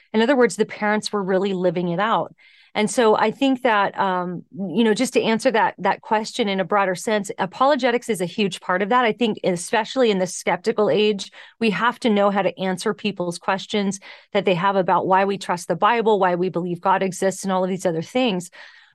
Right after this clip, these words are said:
But ultimately, I think that we can't lose the plot on how important the family is. And, and, and for children to have a mom and a dad and,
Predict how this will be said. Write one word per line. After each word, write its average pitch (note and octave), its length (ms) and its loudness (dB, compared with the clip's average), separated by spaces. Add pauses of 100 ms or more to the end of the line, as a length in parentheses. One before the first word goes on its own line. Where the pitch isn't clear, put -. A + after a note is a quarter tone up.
But A#3+ 140 4
ultimately, D#4 560 2
I G3+ 100 2
think B3+ 380 0
that G#3 200 0
we A3+ 300 0
can't B3 400 -2
lose A3 300 -2
the F#3 100 -2
plot F3+ 400 0
on F3 120 -2
how F#3 160 -2
important F#3 380 -4
the E3+ 80 -8
family F3 420 -2
is. D#3+ 260 -6 (360)
And, G3+ 460 0 (100)
and, G#3 180 2
and - 160 -4
for F#3+ 120 0
children A3+ 640 0
to F3 80 -8
have F3+ 280 0
a F#3 140 -2
mom F#3+ 360 2
and E3 100 -4
a F3 40 -4
dad F#3+ 380 0
and, F3 160 -4